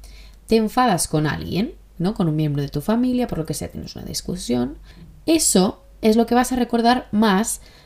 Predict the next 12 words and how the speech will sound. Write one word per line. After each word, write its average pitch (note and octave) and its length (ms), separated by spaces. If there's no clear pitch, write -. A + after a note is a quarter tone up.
de G3 280
tus A3+ 140
vacaciones D#3 480
en D#3+ 80
Hawái. C#4 320
¿Por A3 320
qué? F#4 300
Porque A3 240
fue D4 160
lo F4 100
que C4+ 340
interrumpió A#3+ 1200